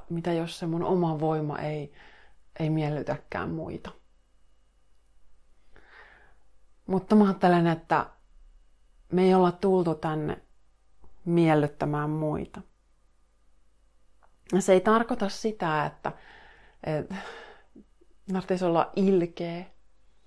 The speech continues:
tai jaella mielipiteitään suoraan joka suunnalla, vaan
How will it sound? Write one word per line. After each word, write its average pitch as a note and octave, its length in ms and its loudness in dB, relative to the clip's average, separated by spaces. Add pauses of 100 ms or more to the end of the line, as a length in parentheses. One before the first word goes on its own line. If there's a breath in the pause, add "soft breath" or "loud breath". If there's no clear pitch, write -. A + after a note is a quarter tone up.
(560)
tai D#3+ 500 -6
jaella E3+ 400 8
mielipiteitään D#3+ 1080 4
suoraan D3+ 760 2 (1700 loud breath)
joka E3 380 -4
suunnalla, D3+ 720 -4 (1600 loud breath)
vaan E3 500 6